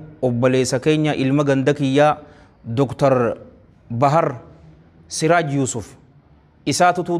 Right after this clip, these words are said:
deemaan waahillan isaa Abu Aliisha Muhammad Mustafaa Abdallaa fi warri biraatis ni jira.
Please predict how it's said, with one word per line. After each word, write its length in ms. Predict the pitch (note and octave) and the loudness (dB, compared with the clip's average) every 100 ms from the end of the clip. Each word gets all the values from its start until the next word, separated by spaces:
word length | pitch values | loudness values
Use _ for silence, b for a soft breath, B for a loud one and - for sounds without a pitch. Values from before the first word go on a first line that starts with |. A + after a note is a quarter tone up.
| C#3+ | -2
deemaan 460 | D3 D3+ D3+ A#2+ F#2 - | -2 0 0 -2 -8 -6
waahillan 560 | A#2+ C#3 C#3+ C#3+ E3 | 2 2 2 0 0
isaa 440 | C#3 C#3+ D#3+ D#3 - - - - | -2 -2 2 2 0 -10 -20 -4
Abu 300 | C3+ C3+ C#3+ | -2 0 2
Aliisha 420 | E3+ D#3+ D#3+ D#3+ - - | 2 2 0 0 0 -6
Muhammad 400 | C3+ D#3 D3+ C#3+ | -4 -2 -2 -2
Mustafaa 460 | C#3 D3+ D3+ D3 | -4 -4 0 2
Abdallaa 480 | C3+ C3+ D3 D3+ D3 - B B B B | 2 0 0 2 0 -4 B B B B
fi 320 | - F3 E3+ E3+ | 0 2 0 0
warri 280 | C3 D3 E3+ | 0 2 2
biraatis 400 | D3 D3+ D3+ C#3+ | 4 2 0 -6
ni 100 | D3 | -4
jira. 240 | C3+ C#3+ | 0 -2